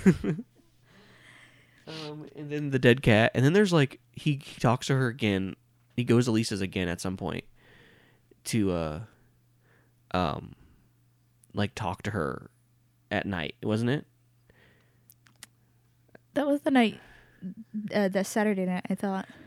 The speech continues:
Speaker 1: But there's, like, another weekend passes.
Speaker 2: Maybe.
Speaker 1: And
Speaker 2: Oh, yes, and they went to the library.
Speaker 1: Yes, they went to the library, and, um,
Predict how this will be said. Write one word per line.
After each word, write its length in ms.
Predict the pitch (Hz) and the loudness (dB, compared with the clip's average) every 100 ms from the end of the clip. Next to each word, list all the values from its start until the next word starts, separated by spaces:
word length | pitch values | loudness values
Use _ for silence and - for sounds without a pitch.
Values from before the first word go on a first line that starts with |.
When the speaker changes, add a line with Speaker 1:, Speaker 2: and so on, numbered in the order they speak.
| - - - | -20 -20 -10
Speaker 1:
But 100 | - | -2
there's, 120 | 123 | 0
like, 140 | 127 | 2
another 360 | 123 107 104 107 | 2 2 2 2
weekend 420 | 98 95 80 82 | 0 -2 -4 -6
passes. 580 | - - - - - - - _ _ - | -6 -8 -8 -12 -14 -18 -20 _ _ -4
Speaker 2:
Maybe. 420 | 202 180 - 202 - - _ _ _ _ _ - | -2 -2 -4 -6 -6 -20 _ _ _ _ _ -2
Speaker 1:
And 520 | 117 101 92 85 73 - - - _ _ _ _ _ - - - | 2 2 2 -2 -8 -14 -20 -20 _ _ _ _ _ -20 -16 4
Speaker 2:
Oh, 160 | 285 277 | 8 8
yes, 340 | 262 226 - | 6 2 0
and 200 | - 220 | 2 4
they 80 | 214 | 6
went 200 | 214 214 | 4 2
to 80 | - | 0
the 80 | 220 | 0
library. 720 | 190 185 185 180 175 175 190 - - - - _ | 2 2 2 0 0 -2 -6 -16 -20 -20 -20 _
Speaker 1:
Yes, 320 | - 120 87 - | -4 0 0 0
they 120 | 104 | 0
went 160 | 113 | 2
to 40 | 120 | 2
the 60 | 120 | 2
library, 760 | 110 107 107 98 95 92 107 _ _ _ - _ _ - | 4 4 2 0 0 -2 -6 _ _ _ -20 _ _ -2
and, 420 | 110 95 90 - | 0 0 -2 -4
um, 460 | 90 82 76 - | -4 -4 -6 -10